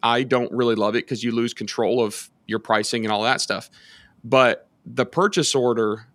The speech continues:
on that initial Vendor Central offer, do you care to share the size of that purchase order?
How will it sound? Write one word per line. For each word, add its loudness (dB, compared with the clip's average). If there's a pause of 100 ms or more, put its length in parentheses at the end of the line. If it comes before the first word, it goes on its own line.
(120)
on 2
that 4
initial 0
Vendor 0
Central -4
offer, -2 (640)
do -4
you -2
care 2
to 2
share 0 (240)
the -6
size 0
of -8
that 0
purchase -8
order? -6